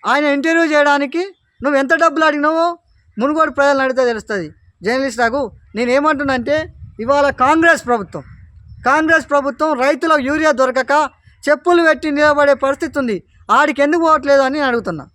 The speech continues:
ఇలాంటి బ్రోకర్ వేషాలకు, బ్రోకర్ విధానికి, అయ్యా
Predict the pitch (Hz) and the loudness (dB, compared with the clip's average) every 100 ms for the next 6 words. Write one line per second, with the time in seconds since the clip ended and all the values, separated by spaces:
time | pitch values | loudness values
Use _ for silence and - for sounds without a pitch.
0 | _ _ _ _ - 247 311 330 294 311 | _ _ _ _ -8 -2 2 2 0 0
1 | 285 196 262 330 339 330 311 294 277 269 | -2 0 2 4 2 2 2 2 2 0
2 | 262 320 311 - _ - 190 302 320 330 | 0 -4 -6 -8 _ -8 0 2 4 2
3 | 302 277 269 254 294 262 _ _ 226 294 | 2 0 0 -2 -6 -8 _ _ -2 0